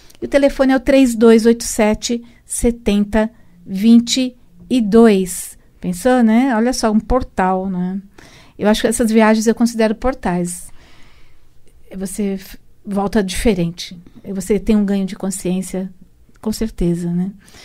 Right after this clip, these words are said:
E Peru, tô levando um grupo em outubro. É dia vinte alguma coisa, tá no site também.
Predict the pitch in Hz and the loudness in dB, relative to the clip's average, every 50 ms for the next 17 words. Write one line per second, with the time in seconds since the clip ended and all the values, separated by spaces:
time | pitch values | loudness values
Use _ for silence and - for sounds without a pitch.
0 | - - - - - - 233 - - 311 311 294 285 320 370 392 - 370 320 311 | -20 -20 -20 -10 -6 -6 -4 -2 0 2 2 2 2 2 0 0 0 0 0 0
1 | 277 285 294 302 302 285 247 294 302 240 - - 320 320 320 330 330 320 - - | 0 0 -2 -2 -2 -2 -2 -2 -2 0 0 0 2 2 2 0 0 -2 -6 -10
2 | _ - 285 285 285 302 302 311 311 311 320 302 - - - _ _ - _ - | _ -6 -4 -4 -4 -4 -6 -10 -10 -12 -12 -16 -18 -20 -20 _ _ -18 _ -6
3 | - 294 285 - 349 349 226 196 196 190 185 190 196 - - - - - - - | -6 -6 0 2 4 4 4 4 0 -4 -6 -8 -12 -16 -20 -20 -20 -20 -18 -10
4 | - 220 220 214 226 247 233 220 262 302 302 - 277 262 269 269 262 - 190 175 | -6 -6 -6 -2 0 0 0 0 -2 -2 -2 -2 -2 0 0 -2 -2 -2 -2 -2
5 | 175 185 180 220 240 277 - - - 175 180 185 - - - 208 196 190 185 175 | -4 -4 -4 -4 -4 -4 -4 -4 -4 -4 -4 -4 -6 -8 -6 -6 -4 -2 -2 -2
6 | 175 180 | -4 -4